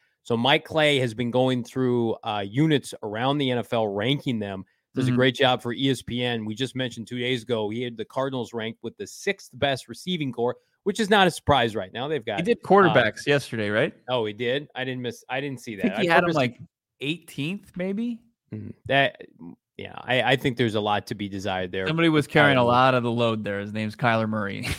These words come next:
Speaker 1: Yep, yeah, yep. I would say without Kyler Murray, you're, you're not, you're not in good shape. Uh, is the pass rush in good shape? So,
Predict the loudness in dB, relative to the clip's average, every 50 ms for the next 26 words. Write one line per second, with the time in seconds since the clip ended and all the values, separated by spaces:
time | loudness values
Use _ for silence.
0 | 2 4 6 6 6 4 4 0 -8 -10 -6 -4 -6 -6 -6 -12 -12 -8 -8 -8
1 | -8 -8 _ -4 -2 -2 -2 -2 0 2 2 4 4 4 4 4 2 2 2 4
2 | 4 4 2 0 0 0 0 -2 -2 -4 -6 -8 -8 -10 -8 -6 -6 -6 -6 -6
3 | -8 -8 -8 -6 -4 -2 -2 -2 -2 -4 -4 -4 -2 0 0 0 0 -2 -6 -4
4 | 0 0 2 2 2 0 -2 -4 -6 -4 -2 -2 0 0 0 4 6 8 10 10
5 | 8 8 6 2 2 2 -2 -8 -8 -8 -8 -8 -8 -10 -10 -10 -10 _ -10 0
6 | 2 4 4 6 4 2 0 -2